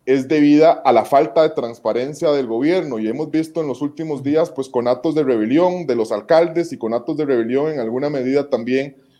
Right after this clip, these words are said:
en la Asamblea Legislativa, o quizá fuerzas políticas más beligerantes, pero les pongo dos ejemplos. Eh, el de los alcaldes, por ejemplo. El, esta calificación o categori-,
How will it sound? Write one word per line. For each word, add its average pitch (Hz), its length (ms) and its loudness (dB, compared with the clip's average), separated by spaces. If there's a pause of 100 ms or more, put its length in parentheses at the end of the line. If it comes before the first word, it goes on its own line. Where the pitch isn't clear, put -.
(140)
en 123 160 -4
la 113 60 4
Asamblea 113 340 2
Legislativa, 151 640 4
o 107 100 0
quizá 135 220 0
fuerzas 156 320 0
políticas 147 560 0
más 143 180 0
beligerantes, 160 640 -2
pero 131 180 0
les 135 120 2
pongo 202 340 4
dos 190 120 4
ejemplos. 127 560 -4 (440)
Eh, 123 320 4
el 147 100 0
de 139 80 2
los 135 140 0
alcaldes, 120 480 2
por 110 180 0
ejemplo. 113 480 -6 (320)
El, 123 160 -4
esta 180 280 0
calificación 165 800 2
o 143 80 0
categori-, 110 480 -2